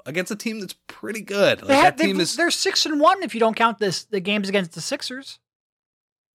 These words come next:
Speaker 1: pretty good, and in front of a, I, you know, I had never been to the United Center during our years of traveling.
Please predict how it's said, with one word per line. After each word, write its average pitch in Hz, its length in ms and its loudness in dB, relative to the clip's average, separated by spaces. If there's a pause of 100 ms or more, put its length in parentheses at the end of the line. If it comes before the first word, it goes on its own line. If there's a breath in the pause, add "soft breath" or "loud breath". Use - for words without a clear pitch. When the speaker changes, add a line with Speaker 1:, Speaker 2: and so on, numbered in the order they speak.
(120)
Speaker 1:
pretty 175 240 2
good, 165 400 6
and 131 140 -4
in 117 100 -6
front 131 280 0
of 123 120 -2
a, 113 460 0 (1000)
I, 160 120 2
you 160 120 0
know, 147 120 0
I 165 160 4
had 185 120 4
never 151 220 0
been 139 400 -4
to 190 100 -4
the 156 80 0
United 160 340 2
Center 180 240 0
during 156 280 0
our 147 120 2
years 147 280 0
of 139 80 -10
traveling. 151 480 0